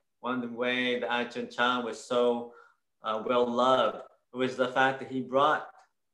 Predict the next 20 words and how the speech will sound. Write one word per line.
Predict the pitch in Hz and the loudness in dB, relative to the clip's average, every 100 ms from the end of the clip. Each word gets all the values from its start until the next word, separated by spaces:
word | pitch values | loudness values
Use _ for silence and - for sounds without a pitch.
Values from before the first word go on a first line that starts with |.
| _ _ _ _ _ | _ _ _ _ _
the | 117 110 110 107 - _ _ | 0 0 0 -8 -18 _ _
kind | _ 120 117 | _ -8 -4
of | 110 104 - - 110 - | -2 -4 -6 -20 -20 -10
theoretical | - 139 135 147 143 123 | 4 6 8 6 4 0
Dhamma, | 113 139 135 113 95 | 2 2 0 -2 -4
the | 104 | -8
theory | - - 151 151 131 | -10 -2 0 0 0
of | 110 131 | -2 -2
Dhamma, | 135 127 104 - _ _ | -2 -4 -8 -10 _ _
into | 131 131 135 | -10 -6 -6
the | 127 | 0
daily | 135 139 139 135 | 2 4 4 0
practice | 127 135 135 113 98 - _ - _ _ - | 2 0 -2 -8 -10 -14 _ -20 _ _ -20
of | - 110 - | -8 -6 -4
his | 123 - | -6 -6
disciple. | 113 127 123 123 110 92 - _ _ _ | -8 -2 -2 -2 -6 -8 -12 _ _ _
I | |
always | 120 135 139 | -2 -2 -4
encourage | 135 135 139 - | -6 -2 0 0
people | 131 127 117 98 98 | -6 -4 -4 -6 -10